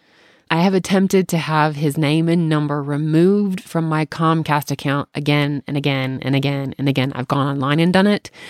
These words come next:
I've talked to seven different Comcast agents on the phone about it. And yesterday,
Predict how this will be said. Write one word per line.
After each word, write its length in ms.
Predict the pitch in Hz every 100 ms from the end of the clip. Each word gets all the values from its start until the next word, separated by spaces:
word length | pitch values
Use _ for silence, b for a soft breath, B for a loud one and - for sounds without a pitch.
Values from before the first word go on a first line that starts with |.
| B B
I've 140 | 143
talked 300 | - 156 -
to 420 | - 147 131 143 151 B B
seven 380 | - 156 147 143
different 400 | 139 - 135 - B B B
Comcast 600 | - 147 147 135 135 - - -
agents 400 | 180 202 - 214
on 100 | 160
the 80 |
phone 240 | - 214 220
about 260 | 196 196
it. 200 | 196 185 - b b b b b 165
And 500 | 160 151 147 139 -
yesterday, 960 | - 165 170 - 185 165 156 151 151 151